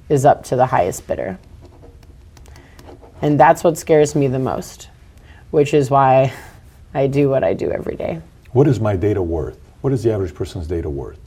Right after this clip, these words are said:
Speaker 1: Your data can be worth whatever you want it to be, depending on who you want to share it with. Uh, I really hate that Mark Zuckerberg tells people it's worth,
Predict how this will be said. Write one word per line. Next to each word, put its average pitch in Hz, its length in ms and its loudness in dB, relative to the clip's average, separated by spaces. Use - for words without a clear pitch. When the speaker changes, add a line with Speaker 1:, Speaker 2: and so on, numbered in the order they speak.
Speaker 1:
Your 175 100 4
data 214 260 6
can 202 200 2
be 175 120 8
worth 156 680 2
whatever 156 480 6
you 143 140 4
want 147 200 4
it 185 120 -2
to 160 120 -4
be, 147 140 0
depending 151 380 0
on 156 80 0
who 156 140 2
you 156 160 6
want 151 140 2
to 151 60 0
share 165 280 4
it - 60 2
with. - 480 -2
Uh, 139 460 4
I 143 340 2
really 277 200 0
hate - 440 -8
that - 160 -8
Mark - 180 -2
Zuckerberg 147 600 0
tells 165 260 6
people 165 360 6
it's 151 200 4
worth, 156 360 6